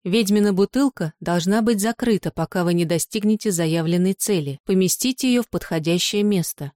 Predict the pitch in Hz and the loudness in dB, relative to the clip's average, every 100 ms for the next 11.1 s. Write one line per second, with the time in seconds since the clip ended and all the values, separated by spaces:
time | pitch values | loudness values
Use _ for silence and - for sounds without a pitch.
0 | - 180 240 - 226 220 214 - 214 - | -6 0 0 2 0 0 0 0 -2 -2
1 | 226 175 180 185 190 208 180 180 175 185 | -2 0 -2 0 0 2 2 2 0 -2
2 | - 208 175 165 160 151 233 - 147 - | 0 0 2 0 -2 0 -2 -2 -10 -12
3 | - 175 170 254 - 247 240 175 170 196 | -4 -4 0 -4 0 0 2 2 2 0
4 | 170 156 - 139 - - _ 165 208 220 | 0 -2 -2 -10 -10 -14 _ -2 0 2
5 | 214 208 202 - 226 214 185 - 180 165 | 0 0 0 -2 0 -2 -2 -4 -2 0
6 | 170 180 - 165 151 202 233 _ - - | 0 -2 -2 -4 0 0 -2 _ -8 -2
7 | 170 226 254 254 226 202 180 165 - 160 | 2 0 0 0 2 2 0 -4 -4 -2
8 | 156 185 214 214 220 175 151 - - 156 | -2 -2 -2 0 0 0 -2 -6 -14 -16
9 | _ 190 - - 226 - 190 185 180 220 | _ -10 -8 -2 -2 0 0 2 4 2
10 | 180 175 165 160 156 156 185 233 185 147 | 2 0 0 -2 -2 0 0 0 -2 -4
11 | 139 | -8